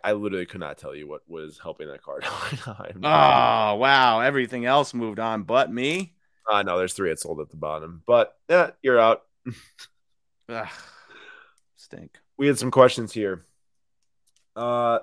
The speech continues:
Speaker 1: one I saw asked a couple times. Damon says, "How about Aaron, uh, Neesmith on B-ball tip after the dunk and in general Pacers upswing?" First of all, I freaking love Tyrese Haliburton, man. That guy's on my fantasy team. He's awesome. Uh, I,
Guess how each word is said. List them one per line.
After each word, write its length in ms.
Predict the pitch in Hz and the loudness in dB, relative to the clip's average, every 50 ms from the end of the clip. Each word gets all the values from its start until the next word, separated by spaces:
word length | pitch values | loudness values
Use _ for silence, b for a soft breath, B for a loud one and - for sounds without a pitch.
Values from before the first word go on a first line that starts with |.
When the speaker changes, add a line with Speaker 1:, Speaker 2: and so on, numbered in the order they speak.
| - - | -4 -10
Speaker 1:
one 340 | 104 113 120 127 139 147 147 | -8 -4 0 2 2 2 4
I 160 | 139 139 131 | 2 2 2
saw 340 | 123 - - 127 123 120 120 | 0 2 4 4 6 6 4
asked 140 | 117 107 110 | 2 0 -2
a 40 | |
couple 200 | - 120 101 107 | -10 -8 -8 -8
times. 280 | 92 120 110 107 110 92 | -6 -6 -6 -6 -6 -6
Damon 280 | 90 117 120 120 120 110 | -6 -4 -4 -4 -4 -6
says, 160 | 117 110 101 | -8 -8 -4
"How 160 | 117 120 139 | 0 2 2
about 320 | 147 147 151 147 143 - | 6 6 6 6 6 4
Aaron, 340 | 127 127 127 127 120 110 98 _ _ - | 0 -2 -2 -2 -4 -8 -10 _ _ -8
uh, 160 | 107 104 104 104 | -4 -4 -4 -4
Neesmith 440 | 107 113 117 110 - - 117 - | -4 -6 -6 -8 -8 -12 -8 -6
on 220 | 110 104 101 98 - _ - | -6 -6 -6 -8 -14 _ -8
B-ball 480 | 120 127 135 131 113 127 120 120 117 | -4 -4 -2 -2 0 2 2 2 0
tip 360 | - _ - - 123 120 - - - | -2 _ -6 -4 -4 -4 -4 -6 -8
after 260 | 113 113 117 - 120 | -8 -8 -8 -8 -8
the 140 | 123 131 120 | -8 -8 -6
dunk 400 | 98 - 117 110 117 120 113 107 | -6 -4 -4 -2 -2 -4 -8 -10
and 80 | 110 | -10
in 180 | 110 110 107 104 | -10 -10 -12 -10
general 300 | 92 104 107 113 113 107 | -10 -8 -8 -6 -8 -8
Pacers 420 | - 110 107 110 107 - 110 98 _ _ - | -10 -10 -14 -14 -12 -14 -16 -18 _ _ -4
upswing?" 500 | 107 110 - - - - 110 104 95 85 _ | -4 -4 -4 -6 -12 -8 -8 -8 -8 -8 _
First 240 | - 151 165 143 - | 4 4 4 4 4
of 60 | 107 | 2
all, 120 | 85 - _ - | 0 0 _ 4
I 380 | - 151 185 185 156 139 - _ _ _ _ _ _ - | 4 6 8 6 6 4 0 _ _ _ _ _ _ -10
freaking 360 | 139 127 - 101 85 85 87 | -8 -6 -6 -8 -8 -8 -6
love 360 | 92 101 120 131 123 110 - | 0 4 6 6 6 4 2
Tyrese 300 | - 104 101 95 95 95 | -2 -2 -2 -2 -2 -4
Haliburton, 460 | 95 92 90 85 87 90 87 - 87 | -2 -2 -2 -2 -4 -6 -8 -8 -10
man. 200 | 92 90 90 92 | -10 -8 -8 -4
That 120 | 113 127 - | -4 -2 0
guy's 140 | 135 127 | 0 0
on 60 | 117 110 | 0 -2
my 100 | 101 98 | -6 -6
fantasy 340 | - 117 127 123 117 120 | -4 -4 -4 -4 -4 -8
team. 240 | 110 - 123 117 104 | -14 -12 -12 -12 -10
He's 140 | 101 107 98 | -8 -4 -4
awesome. 280 | 98 95 92 - - _ _ B B B B B B | -4 -4 -4 -6 -12 _ _ B B B B B B
Uh, 180 | - 113 117 110 - _ _ _ _ - | 0 0 0 0 -2 _ _ _ _ 4
I, 240 | 143 160 165 139 | 4 4 4 4